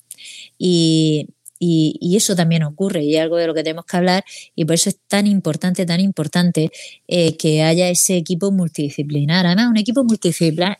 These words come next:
disciplinar, fíjate, que, que, que haya un, una persona que sea mediadora, incluso entre el equipo y la familia, porque muchas veces, eh, nos cuesta trabajo ponernos,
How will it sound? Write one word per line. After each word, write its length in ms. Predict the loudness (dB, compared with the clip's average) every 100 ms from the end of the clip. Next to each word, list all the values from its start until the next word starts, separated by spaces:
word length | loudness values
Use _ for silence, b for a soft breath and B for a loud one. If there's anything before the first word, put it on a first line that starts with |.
| _
disciplinar, 640 | -2 0 0 0 2 0 0
fíjate, 420 | 0 2 2 2
que, 240 | 0 -2 -4 -4
que, 320 | 0 0 -2 B B _ -20 _ _ _ _ _ _
que 120 | -2
haya 180 | 0 0
un, 480 | -2 -4 -6 -10 -8
una 220 | -2 0 0
persona 320 | 0 0 0
que 80 | 0
sea 180 | 0
mediadora, 680 | 2 2 2 2 2 2 -2 -4
incluso 420 | -4 0 0 0
entre 220 | 0 2
el 60 | 2
equipo 260 | 2 0
y 40 | 0
la 100 | 0
familia, 360 | 0 0 2 0
porque 200 | 0 0
muchas 260 | 2 2
veces, 340 | 2 0 0 -2 B B B -6
eh, 300 | 0 2 2
nos 180 | 2 0
cuesta 300 | 0 0 0
trabajo 520 | 2 2 2 2 0
ponernos, 480 | 2 0 2 2 -2